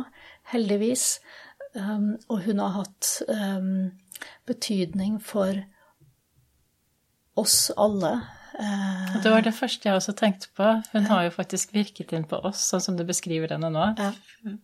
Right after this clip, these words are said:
Speaker 2: Hvor, ja, vi tar
Speaker 1: Ja.
Speaker 2: det som en selvfølge, veldig mange av de tingene hun har kjempet for.
Speaker 1: Ja.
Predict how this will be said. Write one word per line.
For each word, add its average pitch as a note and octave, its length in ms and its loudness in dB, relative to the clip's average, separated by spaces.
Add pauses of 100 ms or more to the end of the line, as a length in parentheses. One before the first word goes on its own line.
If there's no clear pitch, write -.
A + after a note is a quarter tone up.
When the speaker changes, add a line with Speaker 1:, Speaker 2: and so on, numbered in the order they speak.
(160)
Speaker 2:
Hvor, E3+ 300 -4
ja, F3 400 -6 (240)
vi F#3 120 -6
tar G3+ 180 0
Speaker 1:
Ja. - 20 2
Speaker 2:
det E3+ 120 -6
som F3+ 180 -2
en E3+ 260 -4
selvfølge, E3+ 760 -4 (100)
veldig F3 220 -4
mange E3+ 160 -2
av E3 80 -4
de F3 60 -8
tingene F3 280 -4
hun F3 120 -2
har E3+ 80 -2
kjempet E3+ 320 -6
for. E3+ 160 -6 (180)
Speaker 1:
Ja. F3 120 -6